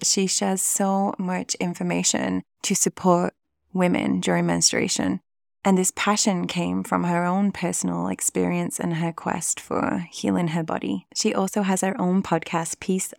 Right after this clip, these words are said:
Love, and Hormones, where she shares weekly episodes to support women on their journey. We start this conversation by exploring why it's so important for our men to understand the menstrual cycle.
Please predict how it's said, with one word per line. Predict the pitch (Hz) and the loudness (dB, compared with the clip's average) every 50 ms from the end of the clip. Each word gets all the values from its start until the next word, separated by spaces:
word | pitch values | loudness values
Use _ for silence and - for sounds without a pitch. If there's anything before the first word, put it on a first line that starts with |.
| - | -6
Love, | 180 175 170 165 170 170 - - | -2 -2 -2 -2 -2 -6 -6 -6
and | - 175 160 | -4 -2 0
Hormones, | 165 170 165 160 165 - - - 190 - - | 2 2 0 0 0 -2 -2 -4 -4 -4 -2
where | 196 196 185 180 | 0 0 2 2
she | 180 - - 190 | 2 0 0 0
shares | 185 - - 180 175 180 - | 0 0 0 0 -2 -2 -4
weekly | 175 175 175 180 185 185 - - - 208 202 202 - | -4 -2 -2 -2 -2 -4 -6 -4 -2 -2 -2 -2 -2
episodes | 180 175 170 - 185 - - 175 175 185 185 175 - - - | -4 -6 -4 -4 -6 -4 -4 -4 -4 -4 -6 -6 -8 -10 -10
to | - - 180 175 180 185 | -6 -6 -4 -4 -4 -4
support | - - - 196 - - - - - | -4 -4 -4 -4 -6 -6 -6 -4 -2
women | - - - - 95 - 208 - | -2 0 0 0 0 -2 -2 -2
on | - 190 185 | -2 -2 -2
their | 190 196 | -2 -2
journey. | 185 - 175 - 214 202 202 202 190 - - - _ _ _ - | -2 -4 -4 -4 -2 -2 -2 -4 -6 -8 -10 -20 _ _ _ -4
We | 214 | 0
start | - 240 247 277 | 4 4 4 4
this | 294 - | 4 2
conversation | - 302 294 285 - - 190 190 - - 196 190 190 190 185 - | 2 2 2 2 0 -2 -2 -2 -2 0 0 0 2 0 0 -2
by | 220 - 180 180 | -2 0 0 0
exploring | - - - - 190 185 180 175 | 0 -2 -4 -4 -2 -2 -2 0
why | 175 170 180 | 0 0 0
it's | 214 262 - | 0 0 0
so | - 208 | 0 0
important | 196 190 175 185 180 - - 180 180 190 - - | 0 0 0 -2 -2 0 -2 -2 -2 -4 -6 -8
for | - - 180 175 170 170 170 170 170 170 - - | -6 -4 -2 -2 -2 -2 -2 -4 -4 -6 -8 -8
our | - 175 170 | -6 -6 -4
men | 165 165 165 170 175 175 170 165 165 | -2 -2 -2 0 0 0 0 -2 -2
to | 160 - - - | -4 -6 -6 -4
understand | 175 165 170 170 - - 175 170 165 165 170 170 - | -4 -4 -4 -6 -6 -4 -4 -4 -4 -4 -6 -6 -6
the | - 180 | -4 -2
menstrual | 170 165 170 - 175 175 | -2 -2 -2 -2 -2 -2
cycle. | - - 175 175 175 - - 180 180 185 190 185 | 0 0 0 0 -2 -2 -2 0 0 0 -2 -4